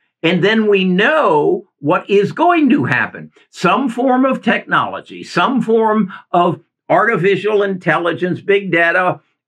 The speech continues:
some machine learning, genome sequencing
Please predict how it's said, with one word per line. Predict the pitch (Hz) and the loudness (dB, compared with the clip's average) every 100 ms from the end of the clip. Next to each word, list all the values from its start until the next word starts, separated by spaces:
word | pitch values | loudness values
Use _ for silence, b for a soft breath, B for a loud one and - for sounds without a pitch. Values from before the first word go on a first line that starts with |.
| - | -6
some | 190 208 220 | -2 0 2
machine | 147 143 202 202 | 0 2 0 2
learning, | 185 185 196 185 | 2 2 0 -4
genome | 180 - 147 175 214 208 202 | -8 -10 -4 0 2 2 0
sequencing | 190 185 175 170 170 170 | -2 -2 0 -2 -2 -2